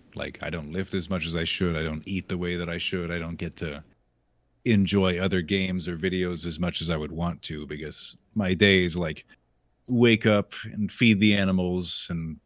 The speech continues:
like, eat and get ready for the stream and then do the stream. And then after the stream, like, I'm a little bit tired and I <laughs> have some other chores to do,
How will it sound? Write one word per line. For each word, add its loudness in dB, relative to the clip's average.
like, -8
eat -2
and -2
get 0
ready 0
for -6
the -6
stream 2
and 0
then -4
do 4
the 2
stream. 4
And 0
then -2
after -4
the -6
stream, -4
like, -8
I'm -10
a -12
little -10
bit -16
tired 4
and -2
I -4
<laughs> -6
have 0
some 6
other 2
chores 4
to -6
do, 2